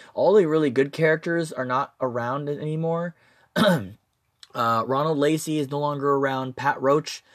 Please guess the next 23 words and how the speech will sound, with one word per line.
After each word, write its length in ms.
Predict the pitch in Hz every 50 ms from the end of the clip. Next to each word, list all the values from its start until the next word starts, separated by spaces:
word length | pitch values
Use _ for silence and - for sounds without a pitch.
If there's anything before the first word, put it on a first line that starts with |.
| - - - - - - _ _
<clears throat> 380 | _ _ _ _ _ _ _ _
Pat 1400 | - - 320 285 208 - - - _ _ _ _ _ _ _ _ _ _ _ _ _ _ _ - - 143 143 -
Roach 300 | 131 135 139 139 - -
is 60 | 135
no 80 | 135 131
longer 380 | 131 127 127 127 120 123 123
around, 720 | 120 120 120 123 120 120 117 117 117 117 117 113 - - - _
um, 720 | - 110 107 110 107 107 107 107 107 110 110 110 110 - -
and 140 | 117 117
a 20 | 110
bunch 220 | 117 127 123 117
of 80 | 110 117
other 140 | 117 120 113
people 500 | - 131 123 - 123 120 120 117 120 -
are 80 | - 110
from 220 | - - 117 - -
other 200 | 107 113 113 113
f-, 100 | 110 -
movies 340 | - 123 123 120 120 117 113
are 60 | 107
not 160 | 110 110 110
around 320 | 110 107 113 110 113 123
anymore. 540 | 127 131 139 139 139 143 143 147 147 156 -